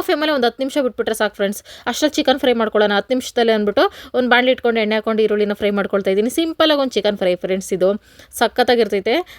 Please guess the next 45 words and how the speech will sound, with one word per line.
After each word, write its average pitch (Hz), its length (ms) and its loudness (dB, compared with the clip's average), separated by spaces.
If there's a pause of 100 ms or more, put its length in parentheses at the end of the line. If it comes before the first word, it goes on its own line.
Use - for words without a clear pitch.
ಆಮೇಲೆ 240 200 0
ಶುಂಠಿ 262 200 -2
ಬೆಳ್ಳುಳ್ಳಿ 226 280 -4
ಪೇಸ್ಟ್ 214 200 -4
ಹಾಕ್ಕೊಳ್ತಾ 202 320 -2
ಇದ್ದೀನಿ. 208 240 -2
ಇದಕ್ಕೆ 247 200 0
ಹಸಿಮೆಣ್ಸಿನ್ಕಾಯಿ 220 500 -2
ಬಳಸ್ತಾ 196 300 -2
ಇಲ್ಲ, 214 80 2
ಯಾಕಂದರೆ 214 320 0
ಬಿರಿಯಾನಿಗೆ 208 520 0
ಹಸಿಮೆಣ್ಸಿನ್ಕಾಯಿ 208 580 -4
ಬಳಸ್ತಾ 196 240 -4
ಇದ್ದೀನಿ. 214 220 -2 (300)
ಇದನ್ನೂ 269 420 2
ಹಸಿಮೆಣ್ಸಿನ್ಕಾಯಿ 233 520 0
ಬಳಸಿದ್ರೆ 208 340 -2
ಖಾರ 202 220 0 (300)
ಗ್ಯಾಸ್ಟ್ರಿಕ್ 190 340 -2
ಆಗಿಬಿಡ್ತೈತೆ 190 420 -2
ಅಂದ್ಬಿಟ್ಟು 190 340 -2 (340)
ಖಾರದ 233 220 -2
ಪುಡಿ 208 120 0
ಹಾಕಿ 208 160 0
ಮಾಡ್ಕೊಳ್ಳೋಣ 185 340 -2
ಅಂದ್ಬಿಟ್ಟು. 190 260 -4
ಮತ್ತು 285 160 0
ಇದಕ್ಕೆ 277 200 0
ಟೊಮೊಟೊನೂ 247 400 0
ಹಾಕ್ತಾ 190 220 -4
ಇಲ್ಲ, 190 120 0 (420)
ಆ, 226 80 0 (440)
ಶುಂಠಿ 269 180 -2
ಬೆಳ್ಳುಳ್ಳಿ 247 260 0
ಪೇಸ್ಟ್ - 320 -2
ಎಲ್ಲ 220 260 2 (140)
ವಾಸನೆ, 214 380 -2
ಹಸಿ 202 200 -4
ವಾಸನೆ 214 240 -6
ಹೋದ್ಮೇಲೆ 202 340 -2
ಚಿಕನ್ನು, 247 440 -2
ಅರಿಶಿನ, 220 320 -2
ಉಪ್ಪು 208 240 -2
ಹಾಕಿ 202 200 -2